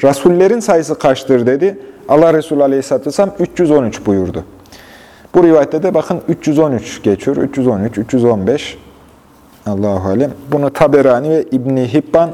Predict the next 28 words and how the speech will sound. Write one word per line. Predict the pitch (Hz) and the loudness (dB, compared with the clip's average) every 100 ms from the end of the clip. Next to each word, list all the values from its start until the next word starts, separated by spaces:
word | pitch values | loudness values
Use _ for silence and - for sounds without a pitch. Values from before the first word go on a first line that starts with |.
| - | -6
sahip | - 143 131 | 0 2 2
bir | 120 | -2
isnatla | 117 117 113 147 | -2 -2 0 2
rivayet | 131 120 104 | 2 0 -2
etmişler. | 101 101 - 165 175 - - - _ | -6 -8 -2 0 0 -6 -20 -20 _
Bu | 139 147 - - | 2 2 0 -6
son | - 143 | -4 -2
söylediğimin | 135 127 117 113 110 110 156 - | 0 2 2 0 -2 -2 -6 -8
isnadı | 127 - 110 117 127 | -10 -4 -2 0 0
diğerinden | 120 95 104 156 - - | 0 0 -2 -4 -6 -6
biraz | 135 117 101 | -2 -2 0
daha | 139 | -4
kuvvetli. | - 117 104 - 92 80 - - - - - - - - - - - - _ - 160 | -2 -2 -2 -4 -8 -8 -12 -20 -20 -20 -20 -20 -20 -20 -20 -20 -20 -20 _ -2 2
Ebu | 180 196 | 4 4
Bekir | 196 226 190 | 2 2 2
radıyallahu | 190 175 190 180 185 175 180 | 2 2 2 2 0 0 -2
anh'ın | 180 220 180 | -6 -4 -2
Nebi | 175 185 | 0 0
Aleyhisselatü | 175 170 175 160 170 | -2 -2 -2 0 -2
Vesselam'dan | 165 170 165 170 135 | 0 0 0 0 -2
şefaat | - 160 175 180 | -2 0 2 0
hakkında | 151 - 151 160 180 | -2 -4 -4 -2 0
rivayet | 147 151 156 | 0 0 0
ettiği | 135 110 - | -4 -2 -2
uzunca | - 139 160 139 | -2 -2 0 2
hadiste | 135 113 - 196 190 | 0 0 -2 -2 -2
şöyle | - - 156 123 | -2 2 4 4
geçer. | 107 104 185 202 | 2 0 -2 -4